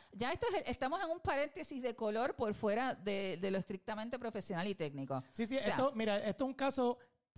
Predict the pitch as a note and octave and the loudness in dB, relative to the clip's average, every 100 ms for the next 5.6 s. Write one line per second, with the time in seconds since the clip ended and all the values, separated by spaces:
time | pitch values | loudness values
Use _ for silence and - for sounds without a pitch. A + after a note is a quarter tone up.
0 | - - _ E3 G3 G3 F3+ G3+ A#3+ C4 | -20 -20 _ -4 -2 0 0 0 2 0
1 | C4 A#3 A#3+ B3+ B3+ B3 A#3+ A3+ A#3 G3+ | 2 2 2 2 2 2 2 2 2 0
2 | - - A#3+ F#3+ D#3 C#3+ - _ _ _ | 0 0 0 2 2 0 -6 _ _ _
3 | _ - G#3 D3 F3+ F#3 G#3 C4 B3+ A3 | _ -2 0 0 -2 -2 0 0 0 2
4 | A3+ A#3 A#3+ G#3 F#3+ F#3+ G3+ A3 C#4+ A3+ | 2 2 0 2 2 4 0 2 2 4
5 | E3+ C#3+ F#3 - D#3+ G2 | 2 2 0 0 -2 -4